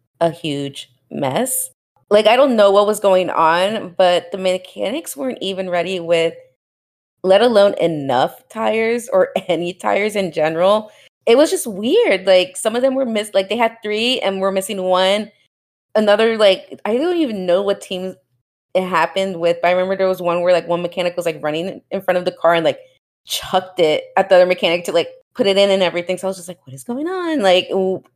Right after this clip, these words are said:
communication, is Mercury in retrograde and this is affecting the drivers, mechanics and everything? Or was it the weather and communication was just not that great? I'm making up excuses at this point. It's just like, what is going on?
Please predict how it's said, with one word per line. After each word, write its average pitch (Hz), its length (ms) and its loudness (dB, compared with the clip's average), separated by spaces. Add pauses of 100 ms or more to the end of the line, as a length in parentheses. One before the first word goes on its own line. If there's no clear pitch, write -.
communication, 220 960 -2 (540)
is 220 180 2
Mercury 226 520 2
in 247 100 2
retrograde 220 800 0 (100)
and 196 160 2
this 185 180 -2
is 202 80 -10
affecting 190 460 -2
the 190 80 0
drivers, 214 800 0
mechanics 196 600 -2
and 233 80 -2
everything? 285 720 -2
Or 190 400 6
was 180 160 4
it 170 80 -6
the 170 80 0
weather 135 400 -2 (220)
and 165 400 0
communication 156 840 -8
was 156 140 -6
just 151 160 -12
not 139 160 -4
that 135 140 -10
great? - 180 -10 (380)
I'm 196 140 2
making 185 240 2
up 160 120 -2
excuses - 440 -8
at 127 180 -4
this 135 160 -8
point. - 320 -10 (140)
It's 165 200 -2
just 139 220 -4
like, 135 320 -4
what 156 420 0
is 147 120 -2
going 131 280 -4
on? 135 300 -8